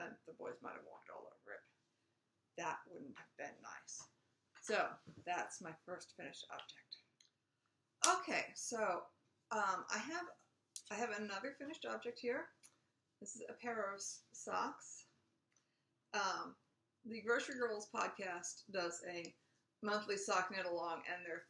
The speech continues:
theme for November was scrappy socks. And I was all over that because I love knitting scrappy socks. My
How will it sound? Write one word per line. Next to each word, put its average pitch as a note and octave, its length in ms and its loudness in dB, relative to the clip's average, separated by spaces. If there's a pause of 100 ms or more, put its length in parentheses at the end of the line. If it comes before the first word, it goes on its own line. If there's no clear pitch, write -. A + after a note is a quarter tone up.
theme A3+ 520 0 (180)
for G3+ 100 -8
November F3 540 2
was - 160 -4
scrappy - 340 -2
socks. - 540 -4 (520)
And E3+ 120 4 (120)
I G3 120 8
was F#3+ 200 -2
all F3+ 260 2
over E3+ 220 0
that E3 180 4 (100)
because F#3 300 -8 (120)
I F#3+ 160 4
love F#3+ 540 6 (180)
knitting E3 460 0 (720)
scrappy F3 340 2
socks. - 420 2
My F#3+ 220 0